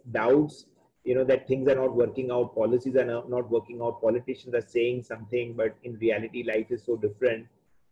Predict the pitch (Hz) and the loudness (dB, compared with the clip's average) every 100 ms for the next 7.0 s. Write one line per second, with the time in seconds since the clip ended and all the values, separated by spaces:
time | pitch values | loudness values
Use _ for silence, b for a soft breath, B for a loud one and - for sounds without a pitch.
0 | _ - 135 151 165 139 147 156 165 139 | _ 0 2 2 0 2 4 4 2 2
1 | 131 139 123 113 127 117 117 120 - 117 | 2 2 0 0 2 2 2 0 -4 -4
2 | 117 117 107 - - 113 107 110 104 101 | 0 2 2 -2 -8 -4 -2 0 -2 -6
3 | 101 107 95 - _ _ _ _ _ _ | -4 -6 -6 -12 _ _ _ _ _ _
4 | _ 123 127 127 131 127 135 131 143 160 | _ -6 -2 0 0 2 0 0 4 6
5 | 190 196 196 185 170 165 - 131 135 139 | 6 4 4 4 4 0 0 0 0 2
6 | 139 147 147 131 120 113 127 120 104 110 | 2 2 0 0 2 0 0 0 0 -6